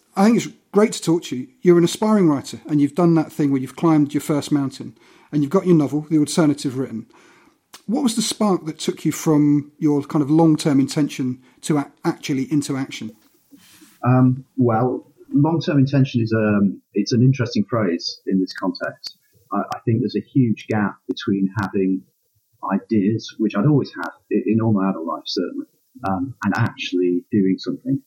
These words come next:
Speaker 2: about them. Um, and so over, let me see, over thirty years, I've had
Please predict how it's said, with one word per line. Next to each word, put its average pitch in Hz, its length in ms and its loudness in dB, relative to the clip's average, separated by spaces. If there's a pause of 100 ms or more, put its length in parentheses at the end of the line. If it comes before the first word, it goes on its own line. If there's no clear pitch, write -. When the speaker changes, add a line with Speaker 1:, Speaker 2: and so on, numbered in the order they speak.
(180)
Speaker 2:
about 98 340 -6
them. - 100 -20 (640)
Um, 104 360 0 (160)
and 110 160 2
so 113 640 0 (580)
over, 117 680 2
let 107 120 -2
me - 80 -4
see, - 380 -2 (720)
over 95 200 -4 (120)
thirty 123 300 0
years, 104 720 0 (180)
I've 95 280 -4
had 92 160 -2